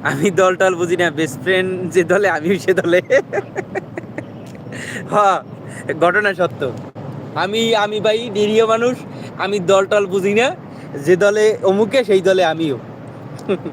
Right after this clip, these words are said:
কথা ঠিক আছে। আচ্ছা, আমি একটা জিনিস বুঝলাম না, আমি এই বাহিরে আসার পরে সাদি হাই হাই, মানে এই সাদি শব্দের অর্থ কি আমি আজ পর্যন্ত পাইনি।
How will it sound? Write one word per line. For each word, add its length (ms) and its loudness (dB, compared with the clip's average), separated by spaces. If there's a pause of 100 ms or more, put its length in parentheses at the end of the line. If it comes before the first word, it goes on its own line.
(840)
কথা 220 2
ঠিক 200 -4
আছে। 200 -2 (1500)
আচ্ছা, 240 -2
আমি 500 0 (200)
একটা 280 -2
জিনিস 240 -2
বুঝলাম 340 2
না, 180 -4 (1300)
আমি 320 0
এই 100 6
বাহিরে 480 2
আসার 220 -2
পরে 300 0 (680)
সাদি 360 0
হাই 340 0
হাই, 240 0
মানে 220 -2
এই 180 4
সাদি 340 -2
শব্দের 300 2
অর্থ 200 2
কি 140 -2
আমি 200 0
আজ 120 -2
পর্যন্ত 180 -6
পাইনি। 220 -4